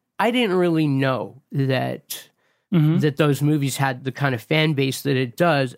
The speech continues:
Speaker 1: until recently when I ran into my troubles and was really brought back to life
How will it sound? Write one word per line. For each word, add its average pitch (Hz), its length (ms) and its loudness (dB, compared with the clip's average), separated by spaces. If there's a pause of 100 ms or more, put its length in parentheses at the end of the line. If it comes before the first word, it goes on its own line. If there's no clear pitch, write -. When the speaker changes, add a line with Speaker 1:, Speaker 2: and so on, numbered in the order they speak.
(140)
Speaker 1:
until 170 840 0
recently 139 840 -2 (320)
when 139 400 0
I 131 120 -2
ran 160 280 2
into 147 320 0
my 127 240 -2
troubles 147 800 -2 (400)
and 131 760 -2
was 139 680 -4 (420)
really 170 420 2
brought 156 460 0
back 135 320 -2
to 139 100 0
life 139 420 0